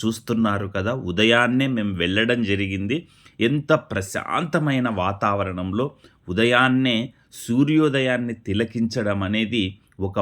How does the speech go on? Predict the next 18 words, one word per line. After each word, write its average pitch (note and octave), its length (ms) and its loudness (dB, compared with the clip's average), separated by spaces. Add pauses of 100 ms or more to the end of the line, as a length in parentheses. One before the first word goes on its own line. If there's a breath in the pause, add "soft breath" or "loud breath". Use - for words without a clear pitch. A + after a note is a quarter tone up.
(120)
మధురానుభూతి. F#2 920 0 (420)
ఇక్కడ G#2+ 240 -2 (480 soft breath)
సూర్యోదయం A#2+ 680 2 (260)
అలాగే A2 380 0 (120)
సూర్యాస్తమయాన్ని G#2 1200 -2 (400)
రెండిటినీ E3+ 500 2 (100)
చూడొచ్చు. G2+ 420 -4 (140)
చూస్తున్నారు A2+ 680 -2
కదా, A2 180 -2 (440 soft breath)
సూర్యుడు B2+ 580 0 (140)
ఎలా G#2+ 180 2 (440)
పైకి A#2 400 0
వచ్చేశాడో, G2+ 640 -2 (420)
చల్లగా A#2 580 -2 (160)
ఉన్న A2 160 2 (120)
ప్రాంతాన్ని G#2+ 680 0 (400 soft breath)
తన A2 180 4 (520 soft breath)
నులివెచ్చని C#3 720 2